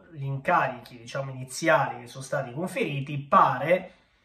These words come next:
che ci siano delle notizie buone sul lato investitori. Quindi io cerco di spiegarvi questa cosa nella maniera più semplice possibile, senza andare ad annoiarvi, perché comunque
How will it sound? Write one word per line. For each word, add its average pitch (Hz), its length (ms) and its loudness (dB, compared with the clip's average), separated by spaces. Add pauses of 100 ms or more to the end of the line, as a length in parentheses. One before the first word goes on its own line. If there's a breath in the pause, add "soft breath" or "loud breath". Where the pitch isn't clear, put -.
(260 loud breath)
che 190 120 0
ci 247 180 -2
siano 160 240 -2
delle 190 180 0
notizie 196 400 -4
buone 160 280 0
sul 190 140 -6
lato 139 220 0
investitori. 131 840 -6
Quindi 156 260 -4
io 180 160 -2
cerco 180 260 -6
di 170 60 -6
spiegarvi 160 480 -2
questa 156 320 -2
cosa 156 240 0
nella 135 140 -4
maniera 156 340 -2
più 143 360 -10
semplice 156 500 -10
possibile, 151 420 -8
senza 170 320 -4
andare 151 220 2
ad 135 80 -4
annoiarvi, 117 600 -8
perché 117 260 -18
comunque 135 600 -6